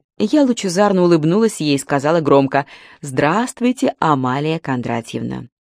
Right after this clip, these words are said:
Она в ответ кивнула. Рахманов, проносясь мимо, указал мне на кресло, продолжая диктовать.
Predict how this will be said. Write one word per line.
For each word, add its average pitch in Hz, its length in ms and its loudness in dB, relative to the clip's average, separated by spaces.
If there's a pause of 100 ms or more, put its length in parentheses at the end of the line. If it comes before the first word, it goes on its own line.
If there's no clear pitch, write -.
(920)
Она 226 280 4
в 220 40 4
ответ 160 280 -2
кивнула. 123 460 -4 (680)
Рахманов, 160 640 0 (560)
проносясь 160 560 2
мимо, 202 300 2
указал 151 420 2
мне 156 160 -2
на 170 120 -2
кресло, - 500 -4 (380)
продолжая 156 540 2
диктовать. 139 600 -6